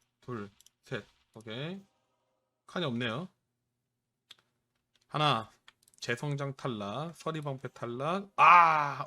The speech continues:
와! 저 방어력이 이십 단료로 붙고 아마존 기술, 어? 이 레벨 붙으면 쓸만하지 않습니까?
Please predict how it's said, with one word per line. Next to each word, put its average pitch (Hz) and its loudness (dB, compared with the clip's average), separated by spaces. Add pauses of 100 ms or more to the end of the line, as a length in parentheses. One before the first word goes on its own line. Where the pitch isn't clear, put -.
와! 185 12 (680)
저 226 0
방어력이 202 0
이십 190 -6
단료로 165 -4
붙고 107 -10
아마존 208 -4
기술, 143 -10
어? 202 -10
이 135 -10
레벨 208 -6
붙으면 107 -12
쓸만하지 220 -8
않습니까? 104 -16